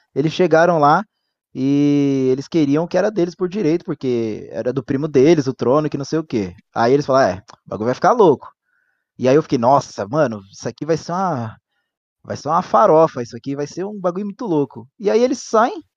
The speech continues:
eles saem com aquele aviso, "Ó, abre o olho,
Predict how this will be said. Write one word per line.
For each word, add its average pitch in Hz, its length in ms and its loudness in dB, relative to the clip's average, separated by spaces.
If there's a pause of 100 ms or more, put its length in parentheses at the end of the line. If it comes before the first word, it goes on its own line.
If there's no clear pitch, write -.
(640)
eles 139 200 -6
saem 170 140 2
com 185 60 2
aquele 175 300 2
aviso, 143 360 0
"Ó, 131 180 4
abre 123 220 0
o 180 60 4
olho, 131 360 4